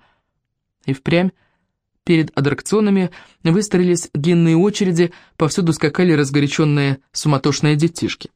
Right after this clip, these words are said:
Райан обратил внимание, что у входных ворот собирается толпа, а, преимущественно из мужчин и почти взрослых ребят.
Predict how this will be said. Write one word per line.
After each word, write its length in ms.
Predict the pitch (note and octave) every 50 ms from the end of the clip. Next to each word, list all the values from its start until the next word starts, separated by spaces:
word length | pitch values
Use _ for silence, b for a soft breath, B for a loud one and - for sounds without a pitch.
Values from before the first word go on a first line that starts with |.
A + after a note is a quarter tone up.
| _ _ _ _ _ _ _ _ _ -
Райан 260 | E3 A3 C#4 D#4 D4
обратил 360 | C4 A3 A#3 A3+ A3+ C#4+ C#4
внимание, 420 | B3+ A#3 A3+ A#3 C#4+ C#4+ C4 A#3+ A3
что 160 | - - G#3+
у 40 | G3
входных 400 | - - G#3+ G3 A#3 B3 - G#3+
ворот 240 | G3+ G#3 B3 B3+
собирается 460 | - - F3+ G3 G3+ G#3 G3+ - G#3 G3+
толпа, 500 | - G3+ G3+ - - - D#3+ C#3 C3+ C3+ B B B B B B B
а, 240 | C#3 C#3 C3+ C3+ B2+
преимущественно 640 | - D#3 D#3+ E3 E3 D#3 - D#3 - - D3 D3 D3
из 120 | C#3+ C#3
мужчин 400 | D3+ D#3 C#3+ - - A#3 A#3 G#3+
и 80 | G3+ F#3+
почти 540 | E3 - - E3+ D#3+ - - - - - F#3+
взрослых 560 | E3+ D3+ D#3 D#3+ D#3+ D#3+ - E3+ D#3+ - -
ребят. 480 | - D#3+ D3 B2 B2 G#2+ F#2 - -